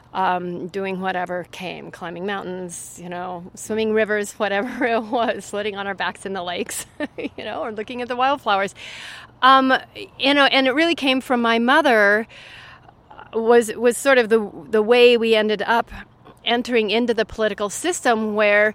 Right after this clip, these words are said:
she got sat on this beautiful place across from Multnomah Falls one day by a man who was a visionary, as his family had been visionaries, John Yon. Um,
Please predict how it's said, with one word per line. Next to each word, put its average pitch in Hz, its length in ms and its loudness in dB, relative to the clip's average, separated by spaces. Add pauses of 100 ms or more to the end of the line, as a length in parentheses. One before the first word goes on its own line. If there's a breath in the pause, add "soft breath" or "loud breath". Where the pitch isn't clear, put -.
(560 loud breath)
she 262 320 -2
got 214 500 4
sat 208 320 0
on 202 200 0
this 196 240 -6 (140)
beautiful 247 540 0
place 202 300 -2
across 208 300 -6
from 208 80 -6
Multnomah 208 340 -6
Falls 285 420 -2
one 196 220 -4
day 190 280 -2
by 196 580 2
a 196 80 -4
man 208 300 -2
who 226 100 -4
was 202 160 -2
a 208 80 -2
visionary, 208 720 0
as 196 220 -4
his 254 180 -8
family 285 400 0
had 196 260 -8
been 202 180 -6
visionaries, 190 840 -6 (220 loud breath)
John 214 260 -2
Yon. 196 340 -4 (500 loud breath)
Um, 226 300 -4